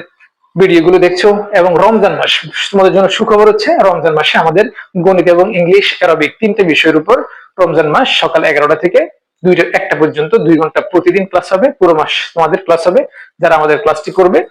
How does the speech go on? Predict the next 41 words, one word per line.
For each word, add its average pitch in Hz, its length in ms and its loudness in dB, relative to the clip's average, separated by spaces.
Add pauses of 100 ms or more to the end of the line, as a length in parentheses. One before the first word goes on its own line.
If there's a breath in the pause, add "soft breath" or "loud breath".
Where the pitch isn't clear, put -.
(260 soft breath)
শুধু 233 180 2 (120)
এক - 120 -6
মাসের 165 300 -4
জন্য, 135 160 -2 (140)
এরপরে 202 320 0
কিন্তু 220 220 -6
পরীক্ষা। - 300 -6 (760 loud breath)
এক 214 100 0
মাসের 202 200 -2
জন্য 226 160 2
আমরা 196 200 2
তোমাদেরকে 190 320 2
এক 190 120 -2
মাসের 190 240 -8
ভিতরে 208 240 0
সবগুলো 175 460 0
টপিক 156 220 -6
শেষ - 240 -4
করে 175 120 2
দেওয়ার 147 200 0
চেষ্টা 147 240 -4
করবো 143 160 2
ইনশাআল্লাহ। 175 420 0 (420 loud breath)
যারা 165 140 2
ভর্তি 156 260 -2
হবে 185 180 2 (100)
তোমাদের 151 320 2
আমরা 143 180 0 (500 soft breath)
আমাদের 156 320 0
কমেন্ট 151 220 -2
বক্সে 143 240 -4
তোমাদের 151 260 -2
নাম্বার 143 260 -2
দিয়ে 151 160 2
রাখবে, 156 260 0
আমরা 143 200 -4
তোমাদের 139 260 -2
সিরিয়াল 143 220 -4
নাম্বারটা 147 260 -8
লিখে, 160 260 -2 (240)
আমরা 180 140 -2